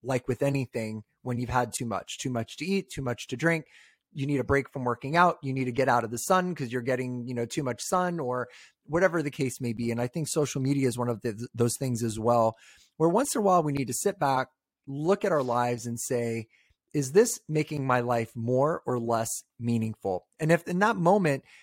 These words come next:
you look at any given thing and say, "I don't think this is making my life meaningful," then you have to have the discipline to take that break.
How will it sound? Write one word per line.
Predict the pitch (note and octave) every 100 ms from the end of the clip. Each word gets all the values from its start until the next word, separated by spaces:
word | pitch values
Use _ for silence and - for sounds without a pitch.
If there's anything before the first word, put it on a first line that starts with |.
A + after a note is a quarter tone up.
| -
you | D#3+
look | G3+ G3
at | - -
any | F#3 A3
given | D3+ C3 B2+
thing | B2 B2+ B2
and | A#2+
say, | - A2+
"I | A#2
don't | G#2+ D3 C#3+ -
think | C#3
this | A#2+ A#2
is | B2 A#2
making | A#2+ B2 B2
my | A2+
life | A2 A2+ A2 G2+ _ -
meaningful," | E3+ G3+ D3+ A2+ - A2 G#2+ _ - _ _ -
then | D3+
you | E3
have | F#3 A3
to | E3+
have | D#3 D3+ C#3+ C3+ - _ _ _ -
the | B2
discipline | B2 C3+ C3+ C3 A#2+
to | A#2+
take | G#2 A#2+ -
that | A#2+ G2+ G2+
break. | G2 G2 - -